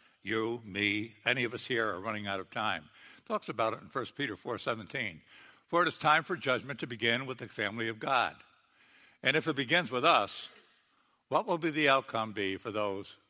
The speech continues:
who do not obey the gospel of God?" Now we get back to those that aren't saved.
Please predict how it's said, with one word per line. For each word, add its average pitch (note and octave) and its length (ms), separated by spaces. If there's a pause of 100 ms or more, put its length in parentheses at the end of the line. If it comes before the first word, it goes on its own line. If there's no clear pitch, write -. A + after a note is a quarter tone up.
(140)
who A2 60
do G2+ 160
not G#2 220
obey G2 280
the F#2 80
gospel E2+ 460
of D#2+ 100
God?" D2+ 320 (2750)
Now D3 140
we C3+ 100
get G#2+ 160
back G2+ 220
to C3 80
those G#2+ 240
that B2 100
aren't A2+ 160
saved. C3 480